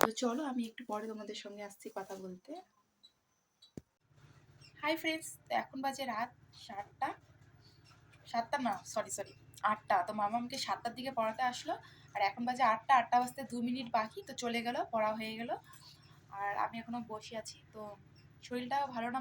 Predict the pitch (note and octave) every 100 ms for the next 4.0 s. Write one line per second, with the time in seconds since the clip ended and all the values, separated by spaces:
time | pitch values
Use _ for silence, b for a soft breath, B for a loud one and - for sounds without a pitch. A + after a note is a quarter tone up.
0 | A#3 A3+ A3 C4 A#3+ G#3+ G#3 A#3 - -
1 | - B3 B3+ - - - - - - -
2 | - C#4+ C#4+ D4+ C4 B3+ C4+ C4+ - -
3 | - A#3 G3 G#3 A3 A3 G#3 A3 B3